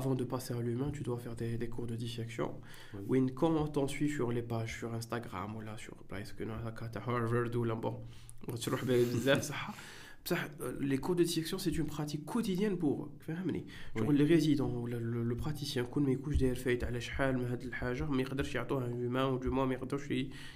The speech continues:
Speaker 1: il pratique. Et c'est quelque chose qui est plutôt accessible parce que, علاش ? Même si c'est pas surhumain, حنا ما عندناش la
Speaker 2: Les
Speaker 1: condition,
Speaker 2: animaux.
Speaker 1: voilà. Que ce soit, voilà, animaux, même ça, qu'il y a des,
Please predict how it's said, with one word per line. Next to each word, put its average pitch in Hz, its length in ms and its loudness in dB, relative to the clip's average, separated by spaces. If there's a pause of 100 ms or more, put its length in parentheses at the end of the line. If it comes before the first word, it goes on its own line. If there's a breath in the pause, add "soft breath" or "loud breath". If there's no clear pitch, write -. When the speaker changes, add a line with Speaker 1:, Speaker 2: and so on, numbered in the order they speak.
(100 loud breath)
Speaker 1:
il - 100 -6
pratique. - 440 -2 (640 loud breath)
Et 151 120 4
c'est 151 160 2
quelque 175 180 0
chose 190 180 -2
qui - 160 -2
est - 20 2 (120)
plutôt 180 220 -2
accessible 156 500 2
parce 147 140 0
que, 139 100 2
علاش ? 117 360 0
Même 180 140 4
si 175 120 -2
c'est 160 220 -4
pas 139 120 0
surhumain, 123 520 -2 (280 loud breath)
حنا 117 220 -2
ما 113 100 2
عندناش 135 320 2
la 147 60 2
Speaker 2:
Les - 60 -2
Speaker 1:
condition, 123 220 2
Speaker 2:
animaux. 113 360 2
Speaker 1:
voilà. 120 420 0 (500 loud breath)
Que - 80 -8
ce 139 60 -2
soit, 117 220 -4 (100)
voilà, 113 260 0 (240)
animaux, 127 320 0
même 175 240 2
ça, - 260 -4
qu'il 160 120 0
y 160 40 2
a - 20 0
des, 135 360 2